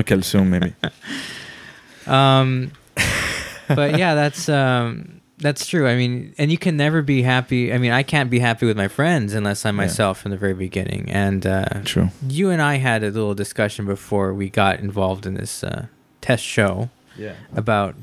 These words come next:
Speaker 2: disclosure and who I am and all kind of stuff, just because it was, uh, you know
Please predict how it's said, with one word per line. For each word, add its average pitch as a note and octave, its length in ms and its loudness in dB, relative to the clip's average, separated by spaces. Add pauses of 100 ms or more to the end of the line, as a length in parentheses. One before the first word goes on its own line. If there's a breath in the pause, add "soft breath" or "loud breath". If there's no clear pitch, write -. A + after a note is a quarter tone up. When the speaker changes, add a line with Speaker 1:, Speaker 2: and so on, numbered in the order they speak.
(100)
Speaker 2:
disclosure A#2 600 2
and G#2 140 0
who A2+ 140 0
I G#2 140 0
am G2+ 160 -2
and G2+ 80 -4
all F#2+ 100 -4
kind F#2+ 180 -8
of - 40 -8
stuff, - 200 -10
just - 180 -14
because - 300 -10
it A2 100 -12 (160)
was, - 140 -18
uh, - 80 -14 (180)
you B2 60 -8
know - 100 -12